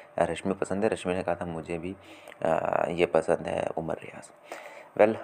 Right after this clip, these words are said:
जोड़ियाँ घर के अंदर बन रही है। आपको क्या लगता है, अ, कि ये जो खट्टी मीठी बातें इन, इनके बीच चलती रहती है, क्या इसमें आने वाले समय में हमें कुछ और भी देखने को मिलेगा? क्या प्यार के एंगल इनके बीच आएगा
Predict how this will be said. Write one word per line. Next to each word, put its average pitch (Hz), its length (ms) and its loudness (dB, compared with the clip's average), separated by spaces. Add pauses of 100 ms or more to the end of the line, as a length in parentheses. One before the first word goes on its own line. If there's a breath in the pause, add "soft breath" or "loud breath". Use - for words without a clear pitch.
जोड़ियाँ 92 380 2
घर 101 120 -2
के 104 120 2
अंदर 101 180 0
बन 87 140 -2
रही 87 180 0
है। 107 60 6
आपको 98 200 0
क्या 98 120 4
लगता 90 260 -4
है, 98 140 -10 (580 loud breath)
अ, 80 260 6
कि 95 80 6
ये 92 260 6
जो 95 220 4
खट्टी - 460 0
मीठी 87 260 0
बातें 80 360 4
इन, 85 180 -2 (140)
इनके 85 240 -2
बीच - 220 -2
चलती 76 240 2
रहती 85 300 0
है, 98 40 0
क्या 98 160 2
इसमें 90 400 -2
आने 85 200 0
वाले 85 200 -2
समय - 220 -10
में 82 120 -8 (560 loud breath)
हमें 90 160 2
कुछ - 200 -2
और 82 120 2
भी 87 100 -2
देखने 98 260 -4
को 98 100 -4
मिलेगा? 95 240 -2
क्या - 240 0
प्यार 85 280 4
के - 100 -2
एंगल 85 380 -2
इनके - 280 -6
बीच 82 240 -2
आएगा 80 280 -2